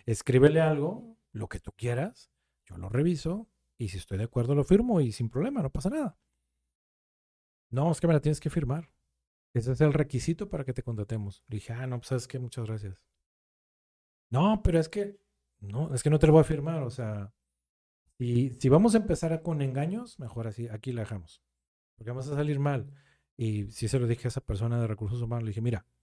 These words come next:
tú me estás mintiendo de algo, esto no me lo comentaste. Si me hubieras dicho desde el principio, oye, pero ¿sabes qué?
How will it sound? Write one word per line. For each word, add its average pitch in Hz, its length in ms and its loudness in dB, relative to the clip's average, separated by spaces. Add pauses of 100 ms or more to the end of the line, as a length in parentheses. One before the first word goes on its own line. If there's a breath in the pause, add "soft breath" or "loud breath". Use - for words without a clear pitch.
(560)
tú 151 80 4
me 170 80 6
estás 160 200 0
mintiendo 196 640 0 (1400)
de 113 120 0
algo, 131 380 2
esto - 220 -2
no 147 80 2
me 107 80 2
lo 98 100 0
comentaste. 95 600 -6 (180)
Si - 140 -4
me 104 100 2
hubieras 151 220 8
dicho 165 220 0
desde 160 160 4
el 143 60 0
principio, 127 400 -2
oye, 110 240 2
pero 107 180 2
¿sabes 131 240 4
qué? 190 260 -4